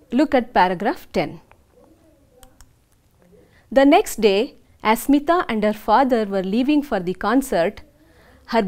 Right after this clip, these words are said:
brother smiled and said, "Enjoy yourself." Though the words came out in painful gasps, "Lucky you." Sitting beside her father in the gallery,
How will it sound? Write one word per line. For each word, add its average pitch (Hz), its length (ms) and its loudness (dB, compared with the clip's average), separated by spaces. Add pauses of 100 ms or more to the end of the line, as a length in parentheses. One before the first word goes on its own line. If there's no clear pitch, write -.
brother 226 320 4 (400)
smiled 294 460 2
and 175 100 -2 (100)
said, 151 200 -2 (580)
"Enjoy 285 280 6 (100)
yourself." 160 400 -4 (640)
Though 202 240 4
the 202 180 2
words 294 220 0 (160)
came 220 260 2
out 285 160 0 (160)
in 190 220 -6
painful 214 380 -2 (120)
gasps, 247 400 -4 (460)
"Lucky 208 360 -2
you." 160 100 -2 (1600)
Sitting 392 280 2 (100)
beside 285 480 0
her 226 80 -4 (140)
father 269 340 4 (120)
in 214 100 -2
the 202 140 -4
gallery, 214 400 0